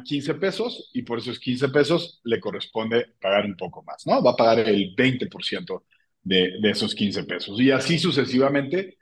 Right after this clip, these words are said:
mientras vamos subiendo hasta, me parece, un tope de treinta y cinco por ciento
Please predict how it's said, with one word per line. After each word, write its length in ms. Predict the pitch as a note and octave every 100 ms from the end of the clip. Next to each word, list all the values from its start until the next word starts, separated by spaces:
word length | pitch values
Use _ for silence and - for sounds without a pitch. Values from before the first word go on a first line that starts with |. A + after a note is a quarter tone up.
| _
mientras 360 | A2 G#2+ A2 G#2
vamos 260 | A#2+ B2+ B2
subiendo 540 | G#2+ A2+ A#2+ D#3+ - _ -
hasta, 360 | G#2+ A2+ B2 A2+
me 100 | G#2
parece, 680 | G2 G#2 G#2 A#2 A2+ A2
un 220 | G#2 A2 G#2
tope 260 | G#2 A2+
de 180 | G#2 G2+
treinta 460 | - G2 F#2+ F2+ F#2+
y 80 | F#2+
cinco 320 | - G#2+ G#2+
por 200 | G2+ F#2
ciento 1080 | - F#2+ F2+ F#2+ F#2+ F#2 F#2 F#2 F#2 F2+